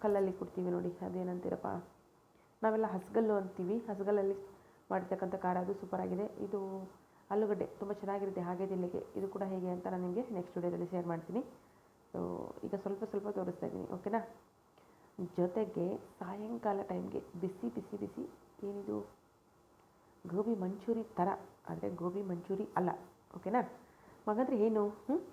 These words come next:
ನೆಕ್ಸ್ಟ್ ವಿಡಿಯೋದಲ್ಲಿ ನೋಡೋಣ, ಓಕೆ? I hope ಈ ವಿಡಿಯೋ ನಮ್-, ನಿಮಗೆಲ್ಲ ಇಷ್ಟ ಆಗಿದೆ ಅಂದ್ಕೊಳ್ತೀನಿ. ಅದೇನಿದು ತಿಕ್ ತಿಕ್ಲಂಗೆ, ಮೆಂಟ್ ಮೆಂಟ್ಲಂಗೆ ಏನೇನೋ ಮಾತಾಡ್ತಾರೆ ಅಂತ ಅನ್ಕೋಬೇಡಿ, ಸುಮ್ನೆ just for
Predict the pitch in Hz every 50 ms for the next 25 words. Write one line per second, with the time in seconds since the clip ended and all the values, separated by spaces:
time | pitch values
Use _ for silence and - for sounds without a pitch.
0 | - - 202 190 - - 175 175 165 165 165 160 - - - 175 180 - - 202
1 | - - 302 - - - - - - - - - - - - - - 202 202 226
2 | 220 233 233 226 233 - - 220 220 220 220 214 214 214 214 208 208 202 - 202
3 | 208 208 202 208 208 202 202 196 196 - 208 202 190 196 196 190 190 185 - 190
4 | 185 185 185 190 190 - 185 180 214 214 214 208 202 202 - 202 196 - 220 208
5 | - 208 196 196 196 190 190 185 180 180 - 208 202 202 202 190 190 190 185 185
6 | 175 175 180 190 226 220 208 202 196 190 190 190 190 180 180 175 175 175 - 175
7 | 170 175 - 190 180 175 190 247 - - - - - - - - 285 277 262 -
8 | 202 196 - - - 190